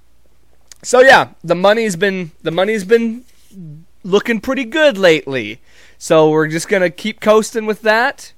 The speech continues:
and see what happens. See, now that's the thing. I'm gonna tell you that right now.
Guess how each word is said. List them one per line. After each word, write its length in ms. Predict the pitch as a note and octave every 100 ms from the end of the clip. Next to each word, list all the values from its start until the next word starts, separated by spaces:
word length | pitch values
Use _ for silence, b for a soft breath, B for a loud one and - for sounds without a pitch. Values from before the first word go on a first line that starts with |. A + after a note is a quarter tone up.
| - b b b b b -
and 400 | C#3+ C#3+ C#3 C#3
see 180 | - F3+
what 140 | G3
happens. 400 | G3 C#3 - B2
See, 100 | G3
now 160 | G#3+ A#3
that's 180 | C4+
the 80 | C#4+
thing. 360 | A3+ D4+ D3+ - - - - - - - - -
I'm 100 | D3+
gonna 120 | D#3+
tell 200 | E3+ F#3+
you 100 | G3
that 200 | G#3 G3+
right 160 | G#3+ A#3
now. 240 | G#3+ -